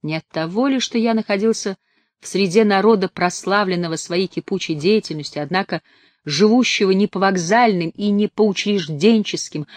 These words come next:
а по солнечным часам, какие я видел на развалинах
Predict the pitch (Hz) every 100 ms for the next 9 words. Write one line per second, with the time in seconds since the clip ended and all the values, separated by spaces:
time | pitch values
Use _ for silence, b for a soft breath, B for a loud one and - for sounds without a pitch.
0 | B 170 - 147 - 262 269 226 220 190
1 | 175 - 160 - 151 139 135 _ _ _
2 | _ - 156 170 160 156 165 156 151 151
3 | 143 156 147 147